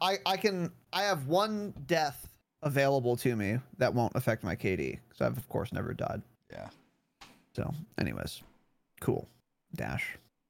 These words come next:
Speaker 1: Awesome. Uh, Simple Name eight. What was the biggest change that you heard in the year twenty twenty?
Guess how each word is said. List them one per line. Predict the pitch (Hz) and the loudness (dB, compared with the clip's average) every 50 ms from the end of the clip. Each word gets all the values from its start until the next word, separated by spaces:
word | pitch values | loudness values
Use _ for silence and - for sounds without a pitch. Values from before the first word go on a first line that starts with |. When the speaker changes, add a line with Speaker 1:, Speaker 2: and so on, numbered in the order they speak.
| _ _ _ _ _ _ _ _ _ _ _ _ _ _ _ _ _ _ _ _ - - | _ _ _ _ _ _ _ _ _ _ _ _ _ _ _ _ _ _ _ _ -6 -4
Speaker 1:
Awesome. | 104 85 - - - - - - - _ _ _ - | -4 -4 -4 -8 -12 -14 -14 -16 -20 _ _ _ 2
Uh, | 135 143 143 139 139 139 139 139 131 127 - - _ _ _ _ _ _ _ _ _ _ _ _ _ _ _ _ - - - | 4 4 6 4 4 4 4 4 2 0 -4 -12 _ _ _ _ _ _ _ _ _ _ _ _ _ _ _ _ -20 -14 -8
Simple | - - 208 233 247 220 240 220 | -2 0 0 2 4 4 4 4
Name | 214 202 202 196 175 - | 6 4 4 4 4 4
eight. | 156 139 107 - - _ _ _ - _ _ _ _ _ _ _ _ _ _ - | 4 4 2 -2 -8 _ _ _ -20 _ _ _ _ _ _ _ _ _ _ 4
What | 151 180 226 247 | 6 6 6 6
was | 277 294 240 | 4 4 4
the | 277 220 | 4 2
biggest | 156 131 185 202 202 240 233 - - | 4 6 4 4 6 4 2 0 0
change | - - - 196 202 214 220 196 | -4 0 2 2 2 4 4 6
that | 214 254 180 | 6 4 6
you | 190 185 170 | 6 4 6
heard | 151 156 170 175 185 202 214 220 - | 6 6 6 6 6 6 4 4 4
in | - 165 160 | 2 2 4
the | 156 156 | 4 4
year | 143 147 160 160 156 | 6 6 6 6 4
twenty | - - 156 151 147 143 131 | 4 4 4 4 4 4 2
twenty? | - - 131 123 117 98 101 131 156 | 2 2 2 2 2 2 0 -2 -4